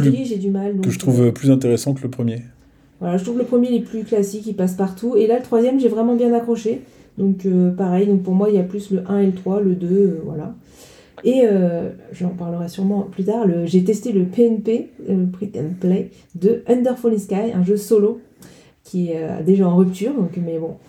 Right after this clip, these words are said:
Speaker 1: on en parle quand même. Et j'ai vraiment bien accroché, donc là, euh, je l'ai offert à une amie, et donc j'ai hâte de pouvoir, euh, avec elle, peut-être faire la campagne, parce que c'est vrai que c'est, ça peut être un bon coopératif.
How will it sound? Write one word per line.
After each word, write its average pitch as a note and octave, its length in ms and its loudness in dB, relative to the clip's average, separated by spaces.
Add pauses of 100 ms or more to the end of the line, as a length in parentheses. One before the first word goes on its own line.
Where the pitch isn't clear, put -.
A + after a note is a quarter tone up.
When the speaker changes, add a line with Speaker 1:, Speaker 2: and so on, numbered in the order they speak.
Speaker 1:
on A3 120 2
en G#3 120 2
parle F#3 240 -2
quand F3 120 -4
même. G#3+ 220 -2 (440)
Et F#3 220 6
j'ai F#3 100 6
vraiment A#3 280 2
bien B3+ 140 0
accroché, A#3+ 340 -2
donc A3+ 180 0
là, G#3+ 300 2
euh, F3 500 -2 (140)
je - 100 -12
l'ai A#3 80 2
offert A3+ 500 0
à G3+ 100 0
une G3 120 4
amie, F3+ 340 4
et G#3 120 2
donc G3+ 180 4
j'ai F3 140 -2
hâte G3+ 160 0
de F#3 80 -2
pouvoir, F#3+ 420 -2
euh, - 40 -6 (100)
avec F#3+ 340 0
elle, A3 160 2
peut-être G#3+ 380 0
faire F#3+ 160 -2
la F3 80 2
campagne, F#3 340 2
parce G3 160 -2
que F#3 240 2
c'est F3+ 140 -4
vrai G3 140 -2
que G3+ 120 -4
c'est, F3+ 300 -2
ça F3+ 140 -2
peut G3+ 100 2
être G3+ 100 0
un F3+ 80 4
bon G3+ 120 2
coopératif. G#3 760 -2